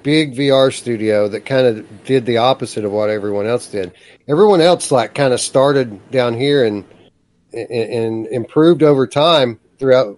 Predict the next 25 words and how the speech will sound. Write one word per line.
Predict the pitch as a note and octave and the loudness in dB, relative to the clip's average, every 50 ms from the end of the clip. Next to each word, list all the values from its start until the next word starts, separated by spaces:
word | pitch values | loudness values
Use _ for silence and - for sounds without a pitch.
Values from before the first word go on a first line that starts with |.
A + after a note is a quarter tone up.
| - - | -4 -2
as | C#3 C3 A#2+ | -2 0 0
we | C3+ B2+ | 0 2
moved | C3 D3 D3+ D3 | 2 0 0 0
through | D#3+ D3 | -2 -4
the | B2 A#2+ | -4 -4
first | - - A2+ A2 - - | -4 -6 -6 -6 -6 -6
gen. | - A2+ G#2+ A2 G#2+ - _ _ _ _ _ _ _ | -4 -2 -2 -2 -4 -8 _ _ _ _ _ _ _
The | - | -12
Survios, | - - - E3 G3+ G3+ A#3 F#3+ C#3 A#2+ A2 G#2+ - - - - _ _ - | -4 0 2 4 4 4 4 4 4 4 2 0 -4 -8 -12 -14 _ _ -6
I | - C#3+ | -2 0
mean, | D3+ D3+ C#3+ C#3 C3+ B2+ B2+ A#2+ A2+ - _ _ _ _ _ _ _ _ _ _ _ _ _ _ - | 0 2 2 2 0 0 -2 -4 -8 -12 _ _ _ _ _ _ _ _ _ _ _ _ _ _ -2
not, | - G3 F#3 D#3+ | 0 0 2 2
not | F#3 G3 A3+ A#3 - | 2 4 4 4 4
to, | G#3+ F3 B2+ A#2+ C3+ | 2 2 2 -2 -8
not | C#3+ D#3 E3+ F#3 G3+ G#3 G3 - | -12 -4 0 0 2 0 0 0
to | F3 E3+ | -2 -2
put | C#3 - - E3+ D3+ C3 | -2 0 0 0 0 2
down | D3 D3 D#3 E3 | 2 2 2 2
their | C#3+ B2+ A#2 | 2 2 2
later | A#2+ B2 A#2+ A2+ A2+ | 2 0 0 0 -2
titles | - B2+ B2 A#2 A2+ A2 - | -2 0 0 0 0 -2 -4
too | - C#3 B2 | -6 -4 -2
much | A2+ B2 C#3+ C#3+ C3 - - | 0 2 2 2 0 -2 -8
because, | A#2+ - - B2+ A#2 G#2 A#2 | -10 -2 0 0 0 0 -2
uh, | G2+ G2+ A2+ A2 | -8 -12 -12 -12